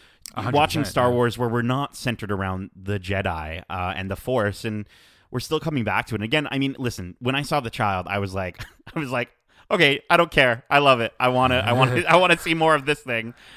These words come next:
Speaker 2: Um, even if it does mean we get, you know, back in the Force, back with the Jedi. Din Djarin drops off the baby,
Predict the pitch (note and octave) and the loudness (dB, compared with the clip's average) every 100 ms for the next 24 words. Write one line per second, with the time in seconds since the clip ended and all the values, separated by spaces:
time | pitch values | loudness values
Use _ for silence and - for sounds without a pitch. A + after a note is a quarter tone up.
0 | - - B2 A#2+ A2+ A2 D#3+ E3 E3+ D3 | -12 2 4 4 2 0 2 4 4 2
1 | A#2+ D#3 C3 B2+ B2+ A#2+ A2+ A#2 - _ | 4 4 4 0 0 0 0 -2 -4 _
2 | A#2+ G2 - _ _ - G#2+ B2+ D#3+ E3+ | -6 -6 -10 _ _ -4 -4 -2 -2 -2
3 | - G3 A2 - F#2 G2 A#2 C#3+ - C3 | 0 0 0 -6 -4 -4 -2 -6 -6 -4
4 | D#3+ A#2 F#2 - - G#2 D3 C3+ C3+ B2+ | -2 -2 -4 -12 -10 0 2 4 4 4
5 | B2 - _ A#2+ B2+ - C3 - A2+ A#2 | 0 -6 _ -2 -2 0 -2 -2 0 0
6 | A2+ A2 G#2+ | 0 -4 -6